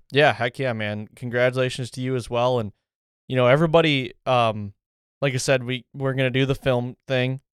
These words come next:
and that's, you know, we're pushing it out till next year because honestly, nobody really gets excited to watch hunting until September, October timeframe. So I wanna get it when everybody's, like, peak ready for it. And it's gonna take some time. This is gonna be a beast. I mean, we're talking about a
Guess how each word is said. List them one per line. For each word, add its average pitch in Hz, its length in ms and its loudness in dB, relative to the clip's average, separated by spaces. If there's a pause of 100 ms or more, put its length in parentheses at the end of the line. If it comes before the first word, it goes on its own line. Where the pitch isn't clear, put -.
and 120 500 -4
that's, 120 440 -2 (240)
you 131 80 -10
know, 123 80 -4
we're 117 100 -4
pushing 175 340 -2
it 135 80 -4
out 135 200 2
till 131 120 -6
next 127 280 -4
year 131 80 -2
because 123 340 -4
honestly, 143 400 -4
nobody 151 300 -2
really 123 180 -2
gets 117 180 -4
excited 117 360 -8
to 107 80 -6
watch 107 300 -6
hunting 123 300 -4
until 113 540 -4 (400)
September, 127 580 0
October 120 440 -2
timeframe. 117 520 -4
So 120 380 0 (140)
I 127 100 0
wanna 156 220 4
get 131 160 0
it 131 100 -2
when 120 160 -4
everybody's, 113 420 -2
like, 107 220 -6
peak 123 320 -4
ready 104 240 -6
for 120 280 -2
it. - 100 -4
And 214 160 0
it's - 80 -4
gonna 156 160 -2
take 143 220 0
some 117 140 -12
time. 113 300 -6
This 117 140 -6
is - 60 -10
gonna 143 120 -4
be 131 140 -4
a 117 40 0
beast. 107 460 -8
I 113 60 -6
mean, 117 140 -6
we're 135 120 -2
talking 135 380 -4
about 117 240 -2 (280)
a 120 80 -2